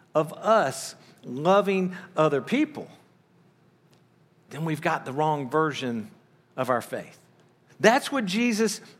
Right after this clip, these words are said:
demonstrated in this miracle. And it's just one more of the signs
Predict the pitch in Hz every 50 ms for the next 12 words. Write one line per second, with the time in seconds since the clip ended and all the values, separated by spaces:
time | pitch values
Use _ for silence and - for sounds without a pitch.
0 | - 131 131 202 214 214 202 185 - - - 175 170 170 160 160 160 151 156 -
1 | - - - - - 160 160 156 151 139 - - 147 139 131 120 92 - - -
2 | - _ _ _ _ _ _ _ _ _ _ _ _ _ _ _ _ _ _ _
3 | - 180 208 233 233 - - 254 240 - - 196 190 185 202 226 247 247 233 233
4 | 240 247 226 214 180 196 185 - - 214 208 208 185 147 113 98 90 85 - -
5 | -